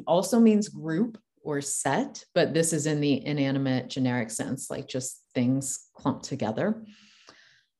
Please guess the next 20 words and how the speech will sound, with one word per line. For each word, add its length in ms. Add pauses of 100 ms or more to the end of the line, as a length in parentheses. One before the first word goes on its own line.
(420)
The 100
fourth 380
one 380
comes 260
from 220
the 100
word 520
or 100
the 100
root 360
meaning 420
well, 520 (140)
as 240
in, 500
um, 280
like, 180
a 60
water 340
well. 480 (180)
And 520